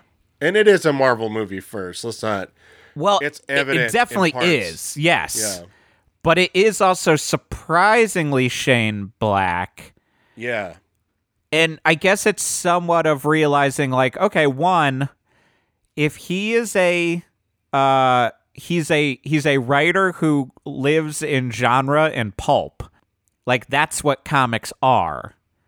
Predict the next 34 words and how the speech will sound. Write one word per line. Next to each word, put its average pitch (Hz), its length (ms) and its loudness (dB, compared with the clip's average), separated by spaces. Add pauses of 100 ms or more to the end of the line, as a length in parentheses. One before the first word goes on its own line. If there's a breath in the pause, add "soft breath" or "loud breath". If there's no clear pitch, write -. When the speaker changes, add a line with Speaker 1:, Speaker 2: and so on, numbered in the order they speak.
(600)
Speaker 2:
Most 120 400 -2
of 113 40 -4
the 98 40 -4
time, 104 140 -4
like, 107 200 -2
action 127 480 -4
superhero 117 580 0
comics, 98 440 -2
Marvel 104 420 2
is, 95 200 -6
like, 101 360 -4
genre 113 640 0 (400)
and 131 240 -2
pulp. 104 460 -2 (760 soft breath)
And 123 180 -4
then 165 120 0
you've 175 100 0
got 175 200 0
your 190 120 2
writers 156 380 0
who 160 100 0
are, 151 220 2
you 160 160 -2
know, 110 280 0 (100)
uh, 117 240 2
t-, 117 220 -12
trying 127 240 2
to 120 60 -2
shift - 360 -2
it 131 120 -2
to 127 80 -6
something 123 400 0
else, 104 260 0
but - 180 0